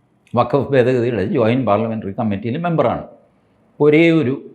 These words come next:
എം പി. അത്രയും സ്റ്റാറ്റസ് അങ്ങേർക്ക് കിട്ടുന്നുണ്ട്. പക്ഷേ അങ്ങേരുടെ കയ്യിലിരിക്കുന്നത് അയ്യായിരം മുതൽ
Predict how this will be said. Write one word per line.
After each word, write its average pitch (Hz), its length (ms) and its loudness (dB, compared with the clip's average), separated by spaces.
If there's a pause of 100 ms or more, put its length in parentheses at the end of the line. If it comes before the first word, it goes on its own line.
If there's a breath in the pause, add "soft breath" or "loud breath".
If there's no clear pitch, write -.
(120)
എം 101 140 2
പി. 87 100 -6 (920)
അത്രയും 202 420 2 (100)
സ്റ്റാറ്റസ് 170 480 -2
അങ്ങേർക്ക് 135 400 -6
കിട്ടുന്നുണ്ട്. 101 420 -4 (360 soft breath)
പക്ഷേ 135 220 0 (220)
അങ്ങേരുടെ 151 460 2 (100)
കയ്യിലിരിക്കുന്നത് 117 920 -2 (580)
അയ്യായിരം 127 600 2
മുതൽ 135 140 -2